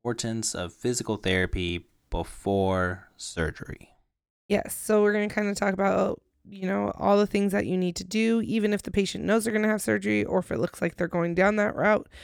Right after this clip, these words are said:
Speaker 2: We are diving into it, but yeah, that is the, the good news is I have a date. The bad news is I'm going back in a boot.
Speaker 1: So
Speaker 2: Ass
Speaker 1: let's start
Speaker 2: boot.
Speaker 1: with you personally. You ready?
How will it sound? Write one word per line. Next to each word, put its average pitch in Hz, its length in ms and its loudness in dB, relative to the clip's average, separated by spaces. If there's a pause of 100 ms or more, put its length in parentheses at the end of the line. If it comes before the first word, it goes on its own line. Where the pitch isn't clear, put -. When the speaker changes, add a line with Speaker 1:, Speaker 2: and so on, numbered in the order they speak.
(480)
Speaker 2:
We 214 140 4
are 190 80 6
diving 185 400 4
into 240 440 2
it, 247 360 2
but 208 160 4
yeah, 208 200 4
that 190 300 4
is 202 240 2
the, 208 120 -4
the 196 160 4
good 214 200 4
news 220 280 2
is - 280 -2
I - 180 0
have 208 200 2
a 220 60 4
date. 233 480 0
The 220 80 4
bad 240 280 6
news 240 360 4
is 254 460 6 (180)
I'm 202 240 6
going 175 340 4
back 170 300 2
in 196 100 -2
a 208 120 -2
boot. - 680 -6 (1300)
Speaker 1:
So 107 60 4
Speaker 2:
Ass 107 60 4
Speaker 1:
let's 120 200 4
start 123 300 4
Speaker 2:
boot. 120 60 2
Speaker 1:
with 110 440 4 (580)
you 113 120 2
personally. 95 600 -6 (600)
You 92 80 0
ready? 90 220 0